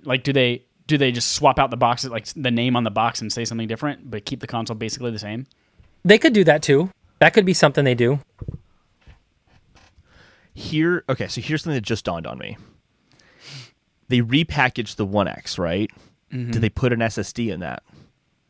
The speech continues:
Speaker 3: Because that's gonna be important if you're gonna keep that console around for, you know, four or five years as something side by side with the Series X, and you wanna put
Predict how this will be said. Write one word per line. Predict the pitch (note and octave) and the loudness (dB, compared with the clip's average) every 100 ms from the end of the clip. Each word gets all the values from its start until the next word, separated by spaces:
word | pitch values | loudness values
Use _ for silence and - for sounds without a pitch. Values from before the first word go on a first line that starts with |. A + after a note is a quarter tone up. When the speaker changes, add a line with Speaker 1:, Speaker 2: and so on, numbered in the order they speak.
| - | -10
Speaker 3:
Because | - A2 | -4 2
that's | A#2+ C#3+ | 4 2
gonna | D3+ | 2
be | B2 | 2
important | G#2 F#2+ D3+ E3+ G#2 | 2 2 2 2 0
if | F2+ | -4
you're | G#2 | -4
gonna | F#2+ | -6
keep | - G#2+ | -4 -4
that | G2 F2 | -2 -4
console | - A#2 C3 G2+ | -4 -4 -2 -4
around | F2+ F2 E2+ | -2 -4 -6
for, | - F#2 F2+ F#2 - - - _ _ - | -6 -4 -2 -4 -10 -20 -20 _ _ 0
you | A2 | 2
know, | F2+ | 2
four | - - A2+ | -2 2 4
or | G#2 | 4
five | - G2+ G2+ F#2 F#2 | 2 2 4 2 0
years | F#2+ A#2+ A2+ F#2 F#2 | 2 2 2 0 -4
as | F2 | -6
something | G2+ F#2+ | -6 -6
side | F2+ F#2+ F#2 | -4 -4 -2
by | F#2 | -4
side | - G#2 | -2 -2
with | G#2 | -2
the | G2 | -6
Series | - G2 F2 G#2+ | -8 -6 -4 0
X, | A#2+ - G#2 | -2 -2 -8
and | |
you | F#2+ | -6
wanna | F#2+ G2 F#2+ | -2 0 -2
put | - - C3 - | -4 0 0 -2